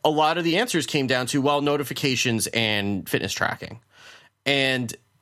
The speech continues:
that, those seem to be the use cases for it, which if you have a real need to triage your notifications or you are really serious about tracking your fitness, then that's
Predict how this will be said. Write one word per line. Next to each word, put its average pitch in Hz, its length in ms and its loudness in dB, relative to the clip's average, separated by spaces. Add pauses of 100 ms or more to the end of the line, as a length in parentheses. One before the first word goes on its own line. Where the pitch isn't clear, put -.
that, 160 440 2
those 165 320 2
seem 190 240 0
to 165 140 -2
be 156 240 0
the 139 100 0
use 208 220 0
cases - 400 -6
for 85 200 0
it, - 120 -6
which - 280 0 (360)
if 160 240 0
you 175 120 2
have 139 680 0 (640)
a 143 120 6
real 135 960 2 (200)
need 139 320 2
to 151 60 2
triage 120 420 0
your 139 80 2
notifications 120 800 -2 (140)
or 120 580 2 (480)
you 127 600 0
are 143 140 4
really 135 360 0
serious 123 460 0
about 110 160 2
tracking 104 340 0
your 147 80 0
fitness, 208 380 -2
then 131 300 0
that's 113 360 -2